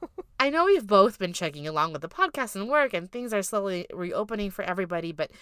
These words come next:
Speaker 2: I just feel like it was yesterday. I was complaining, like, "Oh, March is never gonna end," and all of a sudden, it's June.
Speaker 1: Hi, June.
Speaker 2: We can't possibly be the only uncomfortable ones with this.
Speaker 1: <laughs>
Speaker 2: So, what's been making you uncomfortable late? Like, why,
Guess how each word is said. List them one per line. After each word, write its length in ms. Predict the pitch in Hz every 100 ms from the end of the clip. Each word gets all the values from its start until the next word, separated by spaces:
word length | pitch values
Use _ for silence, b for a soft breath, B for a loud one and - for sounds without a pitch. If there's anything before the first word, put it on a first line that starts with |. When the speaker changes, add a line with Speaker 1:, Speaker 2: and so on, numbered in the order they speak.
| B B
Speaker 2:
I 120 | - 247
just 260 | 403 -
feel 160 | - 330
like 200 | 311 302
it 100 | 311
was 160 | 285 269
yesterday. 680 | 277 294 311 226 175 180 196 B B
I 100 | 220
was 200 | 233 233
complaining, 720 | - 240 233 320 269 220 220 - B
like, 280 | - 254 247 -
"Oh, 280 | 262 247 247
March 380 | 254 254 262
is 120 | - 226
never 300 | 233 254 262
gonna 260 | 240 226 220
end," 460 | 262 294 233 226 b b b -
and 400 | 240 240 240 220 _ _
all 180 | 226 233
of 80 | 214
a 60 |
sudden, 720 | 220 - 226 214 202 196 196 - -
it's 300 | 180 - -
June. 380 | 135 - 143 120 -
Speaker 1:
Hi, 200 | 233 233
June. 540 | 214 196 190 190 190 _ _ _
Speaker 2:
We 120 | 240
can't 240 | - 392 294
possibly 360 | 302 277 240
be 140 | 214 214
the 140 | 185
only 260 | 160 170 208
uncomfortable 720 | 262 277 339 359 359 349 359
ones 320 | 349 359 359
with 140 | 359 285
this. 400 | 349 359 - 302
Speaker 1:
<laughs> 60 | 269 b b -
Speaker 2:
So, 460 | 262 277 240 214
what's 260 | 208 277 403
been 160 | 453
making 340 | 392 320 320 294
you 100 | 294
uncomfortable 840 | 254 233 208 208 202 202 180 190
late? 180 | 175 180
Like, 220 | 170 -
why, 440 | 208 233 247 254